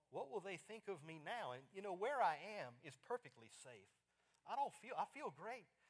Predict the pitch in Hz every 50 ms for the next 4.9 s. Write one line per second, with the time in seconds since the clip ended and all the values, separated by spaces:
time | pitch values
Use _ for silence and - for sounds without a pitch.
0 | _ _ - 208 233 302 285 - - 233 277 233 175 160 160 151 147 - - 160
1 | 147 139 127 120 190 233 214 185 160 156 170 180 190 214 220 214 220 233 240 -
2 | 147 151 185 - _ - _ _ _ - 165 185 247 302 294 - - - - -
3 | _ _ _ _ _ _ _ _ _ _ _ _ _ _ _ _ _ _ _ _
4 | _ _ _ _ _ _ _ _ _ _ _ _ _ _ - 151 - -